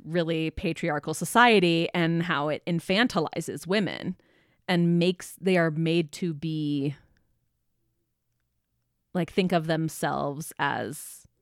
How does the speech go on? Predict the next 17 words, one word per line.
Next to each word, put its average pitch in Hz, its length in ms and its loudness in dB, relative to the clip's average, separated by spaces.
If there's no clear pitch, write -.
having 160 420 0
limited 160 300 2
amounts 151 260 -4
of 143 120 -8
power 147 400 -2
or 151 200 -4
use 147 640 -6
or, 147 140 -6
like, 143 260 -8
worth 135 380 -8
in 127 140 -8
society. 104 720 -8
And 175 140 0
I'm 165 140 2
using 170 360 2
these, 147 340 -8
like, - 240 -10